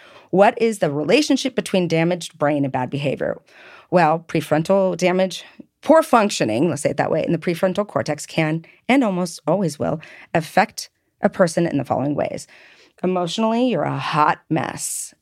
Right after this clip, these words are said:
And I've talked about this in other podcasts. Um, the limbic system, the area of our brain that's responsible for urges like rage,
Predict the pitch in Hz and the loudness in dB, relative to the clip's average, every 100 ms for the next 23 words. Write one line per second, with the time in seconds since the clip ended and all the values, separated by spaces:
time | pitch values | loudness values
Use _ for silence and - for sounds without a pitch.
0 | - 175 165 - 190 202 202 208 208 180 | -2 0 0 0 0 2 -2 -2 -2 0
1 | 190 156 156 - 151 151 - _ - - | 0 0 -2 -2 -4 -4 -10 _ -20 -20
2 | - - 180 156 120 - _ _ - 214 | -20 -2 2 2 0 -6 _ _ 4 4
3 | 208 226 302 311 - 196 170 156 147 156 | 6 6 6 2 -2 -4 -2 -2 0 2
4 | - 175 208 226 170 170 165 160 170 - | 2 2 4 0 2 0 0 -2 -6 -2
5 | 160 160 165 160 147 147 135 175 208 - | -2 0 -4 -4 -2 -2 -2 0 -2 -2
6 | - - - - 147 175 208 - - | -14 -18 -14 -8 -4 -2 -4 -6 -10